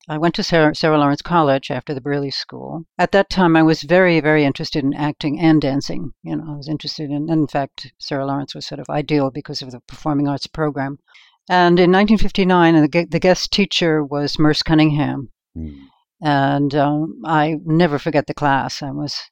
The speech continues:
Speaker 1: I was so inspired because it was connected with the contemporary arts,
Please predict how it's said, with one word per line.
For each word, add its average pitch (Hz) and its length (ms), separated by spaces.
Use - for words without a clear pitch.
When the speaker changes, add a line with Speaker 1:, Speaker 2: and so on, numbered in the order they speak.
Speaker 1:
I 156 60
was 147 180
so 147 240
inspired 156 760
because 147 400
it 147 240
was 160 440
connected 175 500
with 151 220
the 147 280
contemporary 160 680
arts, - 480